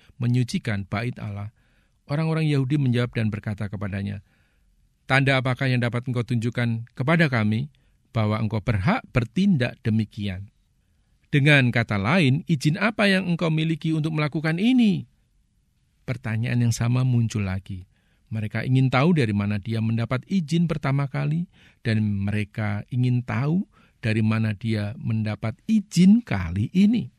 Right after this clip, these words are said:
"Dengan otoritas apa engkau melakukan hal ini, dan siapa yang memberikannya kepadamu?"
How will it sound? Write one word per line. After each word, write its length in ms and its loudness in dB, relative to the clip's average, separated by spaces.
"Dengan 240 -2
otoritas 480 -2
apa 640 -2
engkau 480 -2
melakukan 560 -2
hal 160 -2
ini, 400 -2
dan 240 -2
siapa 560 -2
yang 300 0
memberikannya 1040 -2
kepadamu?" 1040 -8